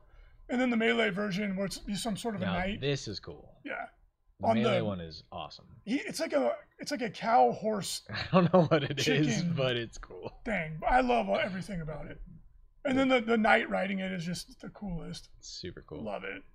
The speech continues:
Speaker 2: It's a great model.
Speaker 1: Very, very good. Uh, and then we also got some previews of some, uh, Tau Remora drones for Aeronautica
Speaker 2: Yeah.
Speaker 1: Imperialis.
Speaker 2: Less cool.
Speaker 1: Ah, they're cute. Look,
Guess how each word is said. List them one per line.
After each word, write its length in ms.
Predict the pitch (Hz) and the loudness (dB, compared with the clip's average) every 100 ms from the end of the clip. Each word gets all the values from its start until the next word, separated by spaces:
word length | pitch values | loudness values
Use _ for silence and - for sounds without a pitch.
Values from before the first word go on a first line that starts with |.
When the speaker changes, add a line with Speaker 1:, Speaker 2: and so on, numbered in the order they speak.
| - | -20
Speaker 2:
It's 80 | - | -16
a 40 | |
great 260 | 110 82 - | -10 -10 -10
model. 260 | 151 127 101 - | -14 -14 -14 -8
Speaker 1:
Very, 260 | 190 202 202 | -4 -2 -2
very 220 | 185 180 | -4 -4
good. 220 | 185 185 - - - - - | -6 -6 -10 -20 -20 -12 0
Uh, 60 | 247 | 2
and 100 | 240 | 4
then 80 | 269 | 4
we 80 | |
also 240 | 262 247 269 | 4 2 4
got 280 | 247 247 - | 6 4 2
some 260 | 254 214 | -4 -4
previews 400 | 202 233 233 202 | -4 -2 -2 -2
of 100 | 214 - | -4 -4
some, 320 | 226 202 208 285 | -2 -2 0 0
uh, 300 | 202 180 175 - | 0 0 -4 -6
Tau 340 | 208 226 226 | 0 4 4
Remora 680 | 214 196 190 226 226 220 220 - _ _ - | 2 -2 -2 0 2 2 -2 -10 _ _ -8
drones 640 | 226 233 240 247 233 - - | -2 0 0 -2 -4 -6 -12
for 460 | 254 208 208 202 294 - 277 | -8 -4 -4 -6 -8 -14 -8
Aeronautica 380 | 214 202 196 202 | -4 -2 -2 -2
Speaker 2:
Yeah. 80 | |
Speaker 1:
Imperialis. 720 | 180 202 196 190 - 262 - - - - | -6 -4 -2 0 2 0 -2 -12 -18 -12
Speaker 2:
Less 240 | 117 110 | -8 -8
cool. 260 | - 60 - - - - - 466 | -10 -14 -14 -16 -18 -20 -14 -6
Speaker 1:
Ah, 120 | 480 | -6
they're 100 | 440 | -6
cute. 220 | - 226 | -6 -6
Look, 280 | - - - | -6 -14 -14